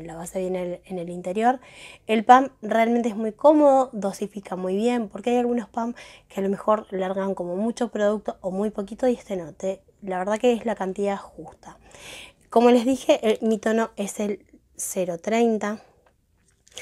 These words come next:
que no es mi tono. Mi tono en, en Dior siempre es cero veinte. Este me queda un poquito oscuro. En realidad, hasta ahora me queda bien, pero bueno, ya voy notando que me va quedando oscuro.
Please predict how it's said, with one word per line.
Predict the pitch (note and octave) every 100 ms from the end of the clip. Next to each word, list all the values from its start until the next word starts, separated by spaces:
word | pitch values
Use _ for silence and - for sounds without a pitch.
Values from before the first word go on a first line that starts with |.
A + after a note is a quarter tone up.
| - - _
que | -
no | A3+
es | G#3+
mi | G#3
tono. | G3 F3+
Mi | F3+ F#3
tono | A3 B3
en, | B3+ B3
en | G#3 G#3 A3
Dior | B3 D4 -
siempre | - A3 A3 A3 A3
es | -
cero | - - G3 G3
veinte. | G3 F3+ E3+ E3 D#3 - - - - - -
Este | G3+ - G3+
me | G3
queda | G3 F#3
un | F#3
poquito | F3+ G3 F#3+ F#3+ -
oscuro. | F3+ - G#3+ A3 A3+ B3+ _ -
En | F3
realidad, | F3 G3 A3 -
hasta | - - G#3
ahora | A#3+ D#4
me | D4 B3
queda | A#3 A3
bien, | A3 A3+ C4+ D4+
pero | G#3+ G3+
bueno, | F#3
ya | F3 G#3+ G#3+ G3
voy | F#3+ G#3+
notando | G#3+ G3+ G#3 G#3+
que | G3
me | F3+
va | F#3
quedando | F#3+ F3+ F#3
oscuro. | - G#3+ G#3+ A#3